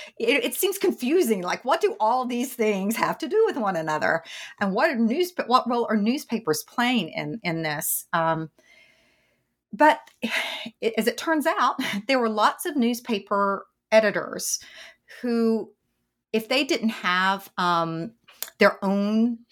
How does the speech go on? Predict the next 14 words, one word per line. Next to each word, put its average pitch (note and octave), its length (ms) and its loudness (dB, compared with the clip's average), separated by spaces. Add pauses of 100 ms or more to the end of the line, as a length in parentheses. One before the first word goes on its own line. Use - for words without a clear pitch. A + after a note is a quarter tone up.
(240)
controlling G#3+ 540 0
interest A3+ 720 0
in G3 400 2 (200)
convict G3+ 420 -2
lease F3 240 -2
system, C#4 560 -2
like F#3 240 0
Arthur F3+ 320 0
S. E3 160 0
Collier F#3+ 400 0
did F#3 240 0
in F3+ 140 -2
Tennessee, F#3+ 680 -2 (560)
um, E3+ 480 -2